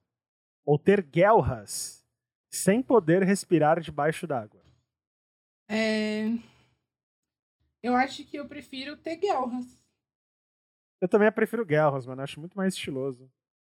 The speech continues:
Speaker 2: Ah, não.
Speaker 1: Ah.
Speaker 2: Em questão de estilo, né?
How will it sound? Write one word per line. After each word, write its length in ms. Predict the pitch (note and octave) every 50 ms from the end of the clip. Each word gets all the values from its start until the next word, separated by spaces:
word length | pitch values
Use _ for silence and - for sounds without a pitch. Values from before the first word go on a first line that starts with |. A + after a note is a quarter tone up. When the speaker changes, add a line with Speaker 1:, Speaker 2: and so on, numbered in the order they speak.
| _ _ _ _ _ _ _ _
Speaker 2:
Ah, 160 | - C4+ D4
não. 680 | D4 C#4 C4 B3 A#3+ A#3+ A3+ A3+ A3 G#3+ G#3 G#3 G3+ F#3
Speaker 1:
Ah. 60 | E3 - _ _ _ _ _ G#3 G#3 G#3 - -
Speaker 2:
Em 60 | A#3+
questão 340 | - C4+ B3+ - C4+ C4 C4
de 80 | A#3+ C4+
estilo, 400 | - - - - B3+ A#3+ B3 A#3+
né? 260 | A#3 A#3 A3+ B3 B3